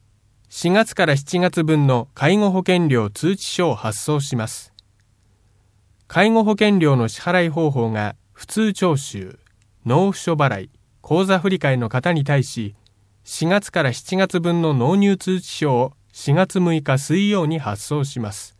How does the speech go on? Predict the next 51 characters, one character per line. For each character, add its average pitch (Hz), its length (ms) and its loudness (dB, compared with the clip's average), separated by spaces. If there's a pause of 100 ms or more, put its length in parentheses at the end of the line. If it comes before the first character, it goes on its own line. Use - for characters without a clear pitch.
(1200)
な 175 160 2
お 151 80 -2
今 185 180 2
回 135 220 2
は 120 220 0 (100)
特 123 240 0
別 - 240 0
徴 147 240 0
収、 92 340 -14 (400)
年 175 240 2
金 202 260 -2
か 185 120 -2
ら 180 100 0
の 139 100 0
引 113 120 -2
き 180 120 -2
落 185 100 0
と 175 100 -2
し 175 120 -4
の 160 100 0
方 151 260 0
へ 120 80 2
は 120 220 -2 (200)
通 160 220 -2
知 - 80 -14
書 156 260 -2
を 101 60 -4
発 - 240 -8
送 170 180 -4
し 156 180 -8
ま 117 140 -2
せ 123 160 -8
ん。 95 80 -12 (800)
普 - 140 -20
通 185 240 0
徴 180 200 -2
収 151 200 -2
の 135 120 2
方 135 260 0
の 117 180 -2 (120)
八 135 300 -4
月 185 240 2
分 170 260 -2
以 202 120 -4
降 170 240 2
の 147 160 -2
保 120 120 -4
険 180 300 0
料 175 220 0
額 113 240 -4
と、 113 220 -4